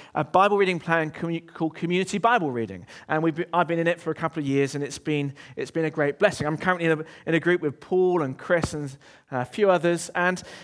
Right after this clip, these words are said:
do you know, um, every morning we get up, we read the same couple of scriptures together, and we WhatsApp in,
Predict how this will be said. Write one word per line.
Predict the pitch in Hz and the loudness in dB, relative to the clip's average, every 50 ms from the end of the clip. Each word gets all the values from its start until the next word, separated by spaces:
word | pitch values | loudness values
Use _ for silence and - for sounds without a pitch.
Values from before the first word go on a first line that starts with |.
| 143 - _ | -18 -16 _
do | - 247 | -6 -2
you | |
know, | 254 247 247 233 - - - - - - - _ _ _ _ _ | 0 0 0 -2 -4 -12 -20 -20 -20 -20 -20 _ _ _ _ _
um, | 190 190 190 196 190 - _ _ _ _ _ _ | 0 0 0 0 -4 -10 _ _ _ _ _ _
every | - 220 226 240 | -2 0 0 2
morning | 226 226 226 226 226 214 | 2 2 2 2 2 0
we | 190 160 | 0 2
get | - 208 180 | 2 2 4
up, | 202 208 196 160 170 | 4 2 2 0 -2
we | 175 170 | -4 -2
read | 170 185 185 185 | 0 0 -2 -2
the | 170 156 | -4 -6
same | - - 202 202 202 190 | -2 -2 0 0 -2 -2
couple | - - 202 196 190 | -4 -4 -2 -2 -4
of | - | -2
scriptures | - - 214 - - 190 180 156 | 0 -2 -2 -2 -2 -4 -4 -2
together, | - 170 151 160 165 160 156 165 165 170 170 - - - - | -2 0 2 4 4 4 4 4 2 2 0 -4 -12 -16 -10
and | - 143 147 | -6 -4 -2
we | 143 139 | -2 -2
WhatsApp | 143 151 208 - - - - 185 170 170 - - | 0 0 0 0 0 0 0 0 0 0 -2 -2
in, | 151 147 143 143 147 | 0 0 0 -2 -2